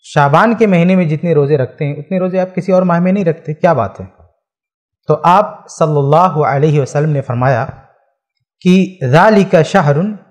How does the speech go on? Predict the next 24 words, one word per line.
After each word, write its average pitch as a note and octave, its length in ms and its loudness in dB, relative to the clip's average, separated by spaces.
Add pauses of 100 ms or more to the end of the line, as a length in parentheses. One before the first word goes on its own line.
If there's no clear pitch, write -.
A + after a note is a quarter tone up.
(340)
यग़फ़ुलुन F3 680 0
नासु D#3+ 320 -2
अन्हु D3 280 -2
बैन C#3+ 300 0
रजब C3+ 320 -2 (960)
व C3+ 100 0
रमज़ान।" G#2+ 500 -4 (1120)
आप G#3+ 400 0
सल्लल्लाहु E3 720 0
अलैहि D3+ 320 2
वसल्लम E3 240 -4
ने D#3 100 -2
फरमाया C#3 340 -2
कि F3+ 140 -2
ये F3 60 2 (100)
ऐसा F3+ 260 2
महीना F3+ 380 4
है A#2 180 -2 (640)
रजब D#3+ 360 4
और E3 180 2
रमज़ान D#3+ 380 2
के D3 100 -2
बीच C3 280 -4
में, E2+ 120 -14